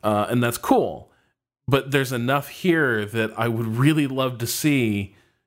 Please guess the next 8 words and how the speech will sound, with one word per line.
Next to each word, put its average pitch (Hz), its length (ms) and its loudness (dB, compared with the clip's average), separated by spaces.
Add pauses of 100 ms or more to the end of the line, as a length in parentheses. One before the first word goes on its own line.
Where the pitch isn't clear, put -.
(240)
what 117 460 0
the 117 200 -2
revised, 110 840 0
like, 104 300 -4
two - 240 -2
point 117 400 0
oh 107 180 2
design 92 720 -2